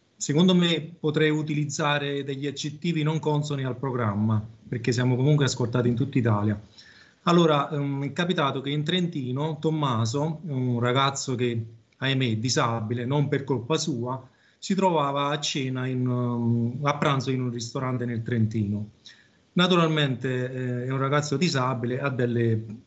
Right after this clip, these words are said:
delle problematiche come tutti i ragazzi disabili, altrimenti non sarebbe stato disabile.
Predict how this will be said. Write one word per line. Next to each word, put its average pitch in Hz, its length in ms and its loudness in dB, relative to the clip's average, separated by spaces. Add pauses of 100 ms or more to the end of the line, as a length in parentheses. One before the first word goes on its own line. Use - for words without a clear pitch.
(200)
delle 143 240 2
problematiche 131 640 0
come 120 220 -4
tutti 170 220 -4
i 143 40 -2
ragazzi 117 380 -4
disabili, 113 480 -2
altrimenti 135 400 -2
non 139 140 -2
sarebbe 123 300 -2
stato 110 260 0
disabile. 107 540 0